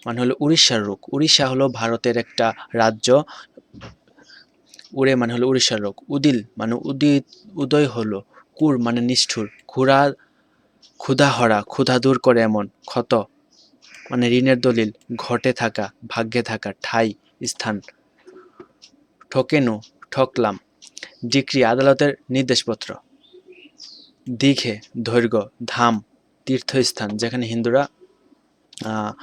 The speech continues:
ইয়ে, তাদের, আহ, ধর্মীয় কার্য সম্পাদন করে। বিজন, জনমানুষহীন, নির্জন। বিবাগী, উদাসীন। ভুরি ভুরি, প্রচুর। ভূধর, পাহাড়। ভূস্বামী, জমিদার।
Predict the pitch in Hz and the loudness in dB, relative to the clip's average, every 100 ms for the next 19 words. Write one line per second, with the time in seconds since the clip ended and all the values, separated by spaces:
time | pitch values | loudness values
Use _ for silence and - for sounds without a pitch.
0 | - - - - - 123 117 110 - - | -18 -16 -20 -10 -4 -2 -2 -6 -10 -4
1 | 113 113 110 104 113 110 113 117 - 107 | -2 0 -2 -6 -12 -12 -12 -16 -14 -6
2 | 117 110 113 110 107 107 - 104 104 101 | -6 -4 -4 -4 -4 -6 -8 -6 -6 -6
3 | 95 98 104 117 120 107 - _ _ _ | -6 -6 0 0 0 -2 -8 _ _ _
4 | _ _ _ _ _ _ _ - 123 110 | _ _ _ _ _ _ _ -14 -8 -2
5 | 117 123 120 113 117 113 - 110 98 - | 0 2 2 2 2 0 -2 -4 -10 -8
6 | 110 107 101 101 95 - _ _ 110 110 | -4 -4 -4 -6 -6 -12 _ _ -12 -2
7 | 117 117 117 110 110 107 120 113 107 110 | 0 2 0 0 -6 -8 -6 -4 -2 -4
8 | 98 _ _ _ _ _ - _ _ _ | -8 _ _ _ _ _ -20 _ _ _
9 | _ _ - - _ - 117 117 135 127 | _ _ -20 -20 _ -14 -6 0 0 2
10 | 127 117 107 _ _ _ - - 135 131 | 4 2 -2 _ _ _ -20 -4 -4 0
11 | 139 104 - _ _ _ - - - - | -2 -4 -10 _ _ _ -20 -20 -20 -12
12 | 110 120 117 107 113 110 101 - _ _ | -6 -2 -2 -2 -6 -6 -8 -12 _ _
13 | _ _ _ _ _ - 117 123 127 117 | _ _ _ _ _ -8 -4 0 0 0
14 | 107 120 123 117 127 | 0 0 2 2 0